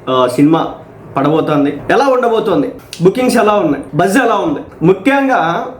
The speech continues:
మ్, ఇతర దేశాల్లో, ఓవర్సీస్లో ఓజీకి పెద్ద బొక్క పడిపోయింది. సుయ్యి అంటుంది, ఆడ ఏం లేదు, థియేటర్లన్నీ కూడా మూసేస్తున్నారు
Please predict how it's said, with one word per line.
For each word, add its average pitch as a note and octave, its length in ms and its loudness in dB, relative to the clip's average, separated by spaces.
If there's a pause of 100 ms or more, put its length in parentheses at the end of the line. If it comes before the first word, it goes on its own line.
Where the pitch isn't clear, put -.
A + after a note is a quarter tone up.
(180)
మ్, E3+ 460 6
ఇతర A3+ 340 2
దేశాల్లో, F#3+ 500 0 (360)
ఓవర్సీస్లో A3+ 960 0 (160)
ఓజీకి G3+ 440 2
పెద్ద C#3+ 440 -2
బొక్క F3 260 -2
పడిపోయింది. F#3+ 640 0 (180)
సుయ్యి G3+ 300 4
అంటుంది, G3+ 400 2 (500)
ఆడ F3 100 2
ఏం G3 160 2
లేదు, F#3+ 480 2 (200)
థియేటర్లన్నీ G3+ 480 2
కూడా G3+ 240 2
మూసేస్తున్నారు F#3+ 880 0